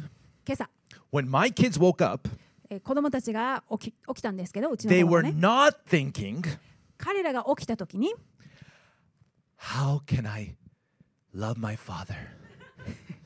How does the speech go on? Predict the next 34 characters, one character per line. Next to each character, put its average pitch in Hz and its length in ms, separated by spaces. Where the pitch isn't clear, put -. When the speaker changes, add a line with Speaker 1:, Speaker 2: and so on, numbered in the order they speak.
Speaker 2:
so - 200
that 135 100
he'll 156 220
give 135 200
me 123 80
three 135 320
meals 107 320
a 123 60
day? - 320
Speaker 1:
子 294 100
供 349 180
た 285 100
ち 240 100
が 214 100
起 - 80
き - 20
て 208 100
き - 180
た 202 120
時 170 280
に、 220 260
お 220 80
そ 440 100
ら 392 140
く - 80
彼 226 240
ら 165 120
は 196 220
ど 262 240
う 311 80
や 247 100
っ 240 40
た 214 260
ら 208 280